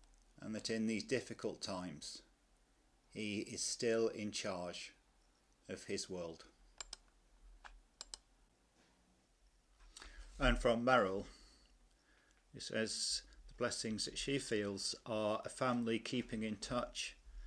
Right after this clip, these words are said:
sending photos and dropping off groceries. And she also gets hope from the beauty of the countryside,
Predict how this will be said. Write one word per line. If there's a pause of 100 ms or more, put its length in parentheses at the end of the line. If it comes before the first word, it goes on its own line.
(120)
sending
photos
and
dropping
off
groceries. (1040)
And
she
also (760)
gets
hope
from
the
beauty
of
the
countryside,